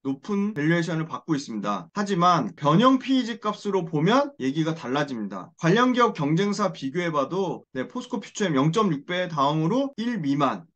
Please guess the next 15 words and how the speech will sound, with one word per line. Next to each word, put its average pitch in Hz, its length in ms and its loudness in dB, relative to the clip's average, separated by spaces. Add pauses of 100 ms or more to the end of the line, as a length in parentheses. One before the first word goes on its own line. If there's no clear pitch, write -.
네, 110 240 -12
영점구로 160 680 -2
높지 135 260 -4
않습니다. 107 680 -6
그리고 185 220 -2
이상적으로 170 1040 0 (320)
영업이익 190 460 2
성장률이 277 680 -2
피이 240 240 -8
할값보다 185 500 -4
훨씬 247 420 -2
더 165 320 0 (300)
성장률이 240 720 0
커지기 254 480 -6
때문에 196 560 -2